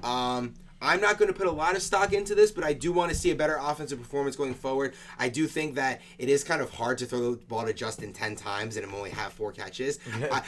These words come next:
Speaker 1: like, just because of how good Justin's
Speaker 2: Yeah.
Speaker 1: catch radius is and how high he can jump, I feel like you really have to be missing throws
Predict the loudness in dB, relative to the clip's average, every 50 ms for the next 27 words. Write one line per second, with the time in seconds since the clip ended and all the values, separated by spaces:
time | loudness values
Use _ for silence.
0 | -4 0 2 2 2 2 2 4 4 4 6 6 6 6 6 6 6 6 6 4
1 | 6 6 6 6 6 4 0 0 -2 -2 -2 2 4 4 4 4 4 2 2 2
2 | 0 -2 -2 -2 -2 0 0 0 0 0 -2 -2 -4 -4 -6 -4 -2 0 2 2
3 | 0 0 -2 -4 -4 -4 0 0 0 0 0 -2 -8 -6 -2 -2 -2 0 2 2
4 | 2 4 2 2 0 0 2 4 4 6 6 6 4 2 2 0 -4 -2 -2 -2
5 | -2 -2 -2 -4 -6 -4 -2 -2 0 0 0 0 -2 -4